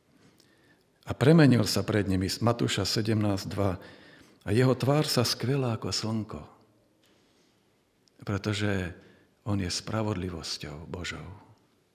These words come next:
Jeho duch je číra božská spravodlivosť.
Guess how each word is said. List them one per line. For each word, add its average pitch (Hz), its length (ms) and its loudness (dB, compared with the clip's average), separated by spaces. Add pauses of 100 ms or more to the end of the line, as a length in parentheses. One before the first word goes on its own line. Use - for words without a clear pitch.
(560)
Jeho 117 240 4
duch 117 240 0
je 98 220 -2
číra 107 400 -2
božská 92 400 -8
spravodlivosť. 87 1120 -10